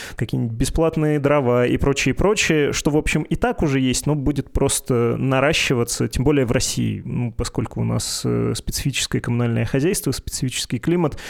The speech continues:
не датировать это, ну, это можно страны лишиться в инфраструктурном смысле. Или нет, это слишком смелый прогноз, слишком смелое, слишком журналистское заявление?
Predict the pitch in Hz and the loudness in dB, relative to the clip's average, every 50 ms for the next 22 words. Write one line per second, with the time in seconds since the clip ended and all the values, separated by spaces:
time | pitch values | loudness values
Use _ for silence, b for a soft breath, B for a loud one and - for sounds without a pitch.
0 | B B B B B 147 143 147 151 131 147 143 - - 165 175 170 135 135 - | B B B B B 2 2 2 4 4 2 2 4 2 4 4 4 2 2 2
1 | - 135 135 - - - 127 120 120 117 117 117 120 120 123 123 123 123 123 123 | 2 0 0 2 2 2 2 4 4 2 2 2 0 0 0 0 0 0 0 0
2 | 127 123 123 120 127 123 120 - - 127 117 113 113 117 117 123 123 104 120 120 | 0 0 0 0 0 -2 -2 -2 -2 0 0 0 0 0 0 0 0 0 0 0
3 | 120 117 B B B B B B B B - 226 175 123 - - - 127 131 127 | -2 -2 B B B B B B B B -10 -6 -4 -4 -2 0 2 2 2 2
4 | 127 113 107 - - 123 - - - 120 117 B B B B B B 135 123 113 | 2 0 -2 -2 -4 -4 -4 -2 -4 -4 -4 B B B B B B 0 0 2
5 | - - 123 - - 123 113 - - 123 120 113 117 110 - - 127 120 - - | 2 0 0 0 0 -2 0 0 0 0 0 0 0 -2 0 0 0 0 0 2
6 | 120 120 - - - - - 139 147 151 160 156 147 139 135 127 120 - - 135 | 0 0 0 -4 -8 -4 0 2 2 4 4 4 4 4 2 2 0 -2 -2 0
7 | 135 127 127 135 151 170 170 - - 143 139 - - - - 135 131 - - - | 0 2 2 4 2 2 0 0 -2 -2 0 0 -2 -2 0 0 -2 0 0 0
8 | 127 123 120 - - - 139 131 131 135 135 131 123 117 113 - - 127 120 113 | 0 0 0 -2 0 0 2 2 2 2 2 2 2 0 0 0 0 0 0 0
9 | 123 135 151 160 - - - - - 139 - - 127 - - 131 120 - - 135 | 0 0 0 0 0 -2 -4 -4 -4 -4 -4 -4 -4 -2 -2 -2 -2 0 -2 -2
10 | 120 - - 131 135 139 139 127 120 - - 131 - - 147 123 117 117 117 123 | -2 0 0 0 2 2 2 2 0 0 -2 -2 -2 0 -2 0 0 0 0 0
11 | 131 131 131 120 - - - 117 110 104 110 110 107 104 110 113 113 - 110 104 | 2 2 0 0 -2 -2 -2 -2 -2 0 0 -2 -2 -2 -2 -2 -2 -2 -4 -6